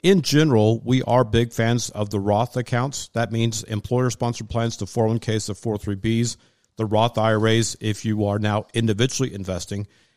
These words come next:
But here's maybe some caveats to that. What is your income level currently? What is your tax bracket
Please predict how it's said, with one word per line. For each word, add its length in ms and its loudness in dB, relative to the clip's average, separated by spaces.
But 140 0
here's 460 2
maybe 300 2
some 220 -2
caveats 580 -2
to 60 -6
that. 340 -10
What 340 -2
is 240 -2
your 160 -4
income 480 -2
level 420 -4
currently? 580 -2
What 200 0
is 140 0
your 100 0
tax 360 0
bracket 400 -4